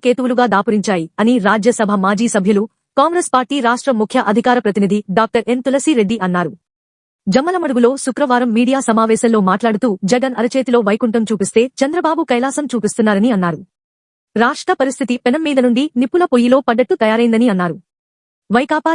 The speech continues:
రాష్ట్రాన్ని అప్పుల, అరాచక, ఆటవిక, మద్య, జూద, డ్రగ్, గంజాయి ఆంధ్రప్రదేశ్గా చేసిందన్నారు. కూటమి పాలన అంతకంటే అధ్వాన్నంగా తయారైంది.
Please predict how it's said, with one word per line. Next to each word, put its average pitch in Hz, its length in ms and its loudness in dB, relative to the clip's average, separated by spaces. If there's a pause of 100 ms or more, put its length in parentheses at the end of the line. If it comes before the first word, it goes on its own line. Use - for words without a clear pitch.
రాష్ట్రాన్ని 262 460 -2
అప్పుల, 285 180 -2 (260)
అరాచక, 220 320 -2 (360)
ఆటవిక, 240 300 -2 (300)
మద్య, 226 200 2 (300)
జూద, 240 200 2 (380)
డ్రగ్, 285 180 0 (200)
గంజాయి 262 320 0 (160)
ఆంధ్రప్రదేశ్గా 254 680 0
చేసిందన్నారు. 196 500 0 (760)
కూటమి 339 340 2
పాలన 262 300 0
అంతకంటే 240 380 0 (140)
అధ్వాన్నంగా 233 540 0
తయారైంది. 208 400 0